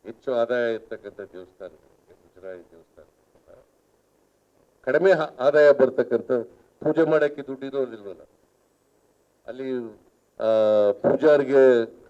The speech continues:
ಇದು ಕೊಡಕ್ಕೆ ದುಡ್ಡು ಇರೋದಿಲ್ವಲ್ಲ, ಆ? ಆ. ಅಂಥವ್ರಿಗೆ ಕೊಡಕ್ಕೆ ಅಂತ ಮಾಡೋದು, ಅದು,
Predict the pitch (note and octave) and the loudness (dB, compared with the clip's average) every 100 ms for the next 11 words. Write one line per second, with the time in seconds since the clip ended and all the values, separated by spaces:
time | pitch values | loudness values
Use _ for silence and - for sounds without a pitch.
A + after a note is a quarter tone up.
0 | A2+ A2 - C#3 C3 C3+ A2+ - _ _ | -16 -14 -2 -2 0 0 -2 -4 _ _
1 | _ _ A#2+ B2+ C3+ A#2+ A2 F#2+ E2 D2 | _ _ -2 2 2 2 0 -2 -4 -10
2 | _ _ _ _ _ _ - A#2+ _ _ | _ _ _ _ _ _ -20 -20 _ _
3 | _ _ _ _ _ _ _ _ G#2+ G#2 | _ _ _ _ _ _ _ _ -20 -20
4 | D#2 _ _ _ _ _ _ C3 D3+ - | -20 _ _ _ _ _ _ -14 -12 0
5 | E3+ E3 D#3+ C#3+ B2 B2+ A#2 A2+ G#2+ G#2 | 2 2 -4 2 2 2 -2 -4 -4 -2
6 | G2+ A2 B2 A2+ A2 G#2+ G#2 | -4 0 0 0 -2 -2 -6